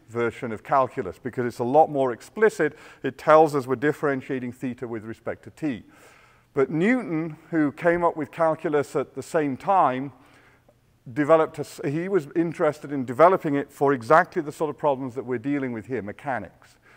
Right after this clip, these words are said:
And so as far as he was concerned, he was always differentiating with respect to t, so he didn't want to write in d theta by dt all the time. What he did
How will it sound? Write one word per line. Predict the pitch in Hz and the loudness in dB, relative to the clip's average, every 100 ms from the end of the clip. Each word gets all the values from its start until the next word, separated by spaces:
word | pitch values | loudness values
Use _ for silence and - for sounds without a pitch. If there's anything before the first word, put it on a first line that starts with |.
| - - - | -20 -20 -8
And | 135 135 | -4 -4
so | - 147 147 | 2 6 6
as | 139 | 4
far | - 160 | 0 -2
as | 135 | 0
he | 190 | -4
was | 247 240 | -4 -6
concerned, | - 160 - 139 131 | -6 -8 -2 -4 -2
he | |
was | 147 139 | -2 2
always | 175 220 190 123 | 6 6 4 2
differentiating | 165 160 156 151 135 147 131 131 | -2 -2 -2 -2 -4 -4 -4 -4
with | 127 | -6
respect | 127 - - 123 - | -8 -6 -4 -4 -6
to | |
t, | 113 220 208 147 - - _ | -10 -6 -6 -8 -14 -20 _
so | - | -8
he | 147 | -2
didn't | 196 196 151 | 0 0 4
want | 175 160 | 2 2
to | 143 | 0
write | 156 156 - | 2 2 2
in | 170 151 | 0 0
d | 131 | -4
theta | 123 165 143 | -8 -8 -6
by | 123 131 120 | 0 0 0
dt | 117 - 240 220 | -8 -6 -4 0
all | 185 139 | 2 4
the | 120 | 2
time. | 117 127 110 120 - - - - | -2 2 2 0 -6 -20 -14 2
What | 143 | 2
he | 139 | 2
did | 120 220 202 147 143 | 0 4 8 8 4